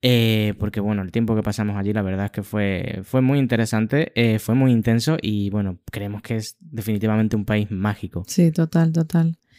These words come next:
Speaker 2: Hoy el tema que tenemos, y como lo puedes leer,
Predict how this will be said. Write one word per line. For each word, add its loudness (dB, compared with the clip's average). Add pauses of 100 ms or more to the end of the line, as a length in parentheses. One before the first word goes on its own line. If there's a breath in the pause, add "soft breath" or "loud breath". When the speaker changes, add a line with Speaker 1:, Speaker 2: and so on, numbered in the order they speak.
(460 soft breath)
Speaker 2:
Hoy 4
el 2
tema -2
que 0
tenemos, 0
y 0
como -2
lo -2
puedes 0
leer, 0